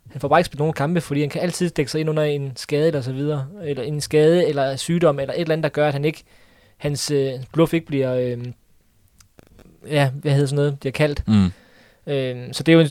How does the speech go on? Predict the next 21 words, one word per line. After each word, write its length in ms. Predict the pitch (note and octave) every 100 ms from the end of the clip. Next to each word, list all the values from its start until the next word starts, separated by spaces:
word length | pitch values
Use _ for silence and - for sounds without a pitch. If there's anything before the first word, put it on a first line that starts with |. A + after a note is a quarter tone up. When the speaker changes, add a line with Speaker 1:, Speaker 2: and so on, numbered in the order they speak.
| -
Speaker 1:
det 20 |
er 60 | E3
jo 40 |
en 60 | D#3
skør 280 | - F3+
fodboldhistorie, 840 | E3 F#3+ F3+ D3 C3 C3 D3 C#3+ C#3
og 80 |
nu, 140 | D#3 E3
den 180 | D#3+ E3
er, 60 |
findes 300 | D#3+ F3+ F#3
op 120 | E3 D3+
på 100 | D3
bogform, 360 | F3 F3+ D3
og 80 | C#3
den 200 | C3 C#3+
er 60 | D#3
blevet 140 | D3+
over-, 240 | D3+ F3
overlæst, 580 | D3+ D#3+ E3 C3+ B2+ -
øh, 200 | C#3 A2+